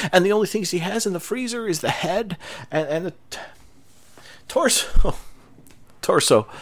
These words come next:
Fun film. Fun giallo. Um, but there's, there's something about it where it's, um, yeah, it's, it's just a,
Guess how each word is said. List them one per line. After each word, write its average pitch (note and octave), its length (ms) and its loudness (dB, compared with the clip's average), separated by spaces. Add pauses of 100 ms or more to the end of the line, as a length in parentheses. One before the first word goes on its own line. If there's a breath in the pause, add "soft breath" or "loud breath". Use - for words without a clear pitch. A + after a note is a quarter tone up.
(220 loud breath)
Fun A#2+ 300 6
film. C#2+ 300 -2
Fun G#2 320 -2
giallo. D#2 420 -2 (640 loud breath)
Um, E2 520 -6 (560)
but G#2+ 260 -2 (120)
there's, - 280 -4
there's A#2+ 220 -4
something D#3 360 -4
about C#3 460 -2
it A#2+ 220 -6
where G#2+ 160 -12
it's, - 320 -6
um, F#2+ 340 -12 (1120 loud breath)
yeah, - 160 -12
it's, - 220 -2
it's - 140 -2
just - 200 0
a, G#2+ 200 -4